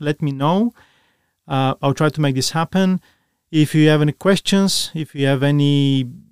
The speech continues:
thoughts on what I've said so far, if you want to argue with me or you want to give me some tips or just continue the conversation, I'm happy to, to talk to you. Reach out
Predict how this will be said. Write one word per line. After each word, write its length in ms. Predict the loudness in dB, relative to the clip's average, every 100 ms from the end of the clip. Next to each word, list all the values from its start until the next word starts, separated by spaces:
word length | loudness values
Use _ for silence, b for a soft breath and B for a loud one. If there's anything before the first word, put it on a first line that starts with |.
| _ _ _ _ _ _ _ _ _ -6
thoughts 420 | -2 0 -2 -2
on 180 | 0 2
what 160 | 2
I've 140 | 0 -4
said 260 | -4 -4
so 200 | -2 -4
far, 280 | -4 -4 -2
if 140 | -4
you 80 | -4
want 180 | -2 -4
to 100 | -4
argue 280 | -2 0 0
with 180 | -2 -2
me 140 | -4
or 140 | -2 -2
you 80 |
want 160 | -2 -4
to 80 | -8
give 160 | -8
me 80 | -4
some 200 | -2 -4
tips 380 | -4 -4 -4 -4
or 220 | -2 -2
just 320 | -2 -4 -6 _ _ _ _ _ _
continue 340 | -4 0 0
the 80 | 0
conversation, 800 | -2 -2 -2 -2 -2 0 -2 -2 -4 b b b b b
I'm 200 | -4 -2
happy 260 | 0 -2 -4
to, 380 | -10 -6 -4 -4
to 120 | -6
talk 280 | -8 -8 -8
to 140 | -10
you. 280 | -2 0 0 b b b b
Reach 280 | -4 -4 -2
out 400 | -2 -2 -4 -12